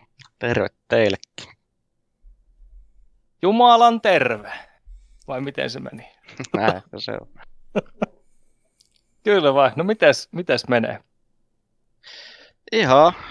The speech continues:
Speaker 1: hyvin. Perus, perus maanantai. Ei mitään sen ihmeempiä, että joululoma
Speaker 2: Okei.
Speaker 1: ootellessa tässä.
Speaker 2: Okei.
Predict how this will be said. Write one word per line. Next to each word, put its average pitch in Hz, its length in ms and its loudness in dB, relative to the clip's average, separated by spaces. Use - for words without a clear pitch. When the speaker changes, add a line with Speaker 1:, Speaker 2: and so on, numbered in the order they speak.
Speaker 1:
hyvin. 131 340 -2
Perus, 131 500 -6
perus 123 300 -8
maanantai. 104 580 2
Ei 101 140 -10
mitään 104 320 0
sen 107 180 -4
ihmeempiä, 90 560 -8
että - 280 -18
joululoma 110 480 0
Speaker 2:
Okei. 101 120 6
Speaker 1:
ootellessa - 560 0
tässä. - 260 -16
Speaker 2:
Okei. 135 360 0